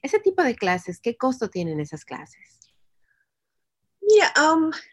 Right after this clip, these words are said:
Speaker 2: la mayoría de nuestras clases ahora cuestan como doscientos setenta y cinco dólares por semestre, pero eso incluye todo. Am, eso incluye tres meses de enseña, in-, incluye el libro, todos los materiales que necesitas.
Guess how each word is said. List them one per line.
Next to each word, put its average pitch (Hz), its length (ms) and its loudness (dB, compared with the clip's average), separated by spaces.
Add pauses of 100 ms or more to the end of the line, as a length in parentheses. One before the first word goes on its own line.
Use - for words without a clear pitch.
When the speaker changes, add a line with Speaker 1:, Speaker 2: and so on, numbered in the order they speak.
(120)
Speaker 2:
la 320 200 0
mayoría 403 360 2
de 508 80 -2
nuestras 427 240 -2
clases 262 260 -8
ahora 220 240 0
cuestan 220 380 -2
como 190 600 -8
doscientos 208 500 -6
setenta 165 280 -10
y 175 60 -6
cinco 170 280 -8
dólares - 440 -10
por 196 120 -8
semestre, 196 460 -4
pero - 240 -8
eso 277 220 0
incluye 226 480 -2
todo. - 380 -8
Am, 196 340 -2
eso 220 200 0
incluye 220 480 0
tres 214 220 -6
meses 233 260 -2
de 247 60 -4
enseña, 220 640 -2
in-, 196 300 -14
incluye 202 340 -4
el 214 60 2
libro, 208 400 -2 (200)
todos 190 120 -8
los 196 120 -6
materiales 175 440 -4
que 165 80 -8
necesitas. - 580 -14